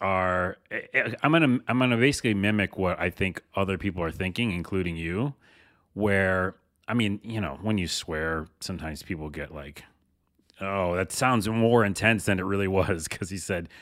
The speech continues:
"You better buy it at fucking full price." If he just would've said, if he would've worded it differently, right? Like, "I wish they would've bought it <laughs> at full price,"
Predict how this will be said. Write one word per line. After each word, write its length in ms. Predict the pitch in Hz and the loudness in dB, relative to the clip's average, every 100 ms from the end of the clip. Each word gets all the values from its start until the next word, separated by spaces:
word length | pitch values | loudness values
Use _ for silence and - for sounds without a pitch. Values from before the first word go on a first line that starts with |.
| - | -4
"You 100 | 143 | 0
better 220 | 180 170 | 2 0
buy 260 | 127 160 156 | 0 2 2
it 80 | 127 | 2
at 80 | |
fucking 380 | - 156 143 127 | -2 -4 -4 -6
full 220 | - 143 117 | -4 -4 -2
price." 320 | 151 147 - - - | -4 -4 -8 -20 -10
If 80 | 120 | 0
he 60 | 147 | 4
just 160 | 147 | 6
would've 260 | 131 120 95 | 6 4 2
said, 320 | - - 127 - | -4 2 2 4
if 180 | 113 104 | 0 2
he 60 | |
would've 440 | 165 175 165 113 101 | 4 6 6 6 0
worded 400 | 110 110 113 117 | 2 6 6 6
it 120 | 101 | 0
differently, 500 | 90 92 110 104 127 | -2 -2 -2 0 2
right? 360 | 107 92 104 113 - - - | 4 2 2 -2 -12 -20 -4
Like, 200 | 98 95 151 | -2 -2 0
"I 100 | 165 | 2
wish 240 | 185 170 | 2 2
they 120 | 175 | 2
would've 320 | 143 143 131 | 4 6 6
bought 260 | 120 123 127 | 6 6 6
it 280 | 117 113 - - - | 4 4 2 -6 -10
<laughs> 200 | - - | -16 -4
at 200 | 117 107 | -2 0
full 200 | - 123 | 2 2
price," 480 | 120 127 117 98 | 4 6 6 4